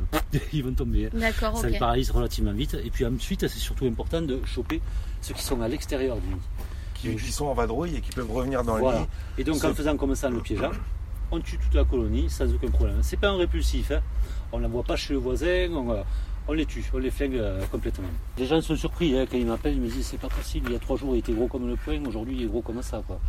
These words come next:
Speaker 1: Autre chose, euh, vous avez été dérangé le soir par la, avec la lumière,
Speaker 3: Non.
Speaker 1: la, voilà. Alors là, il y a de grandes chances que ce soit les Asiatiques, parce qu'eux, en général, la lumière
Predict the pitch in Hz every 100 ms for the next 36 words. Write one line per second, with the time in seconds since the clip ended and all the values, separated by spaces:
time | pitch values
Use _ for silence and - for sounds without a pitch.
0 | - - 151 180 180 190 190 - 131 131
1 | 131 147 147 143 151 139 143 190 - 190
2 | - 143 131 120 113 113 110 113 127 131
3 | 123 113 120 120 113 104 98 - - 107
4 | 92 - 95 104 127 123 123 120 127 131
5 | 117 135 - 123 110 120 110 107 107 -
6 | 107 92 - - - - 113 - 107 147
7 | 160 - 123 120 113 127 123 101 110